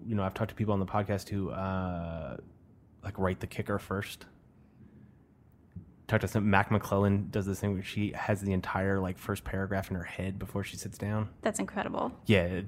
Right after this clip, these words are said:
Speaker 1: I mean, that's, that's like, uh, you know, that's some weird
Speaker 2: That's a strategist right there.
Speaker 1: Yeah, totally. Absolutely. Absolutely.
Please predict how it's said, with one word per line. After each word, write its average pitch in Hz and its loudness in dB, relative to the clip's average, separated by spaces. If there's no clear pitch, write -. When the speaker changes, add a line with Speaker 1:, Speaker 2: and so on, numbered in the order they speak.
Speaker 1:
I 127 10
mean, 120 12
that's, 107 8
that's 101 4
like, 87 0
uh, 85 -2
you 107 -2
know, 85 -6
that's 92 -4
some 85 0
weird 82 -4
Speaker 2:
That's 220 -2
a - -2
strategist 190 0
right 226 -2
there. 220 -2
Speaker 1:
Yeah, 95 0
totally. - -6
Absolutely. 98 -4
Absolutely. 95 -6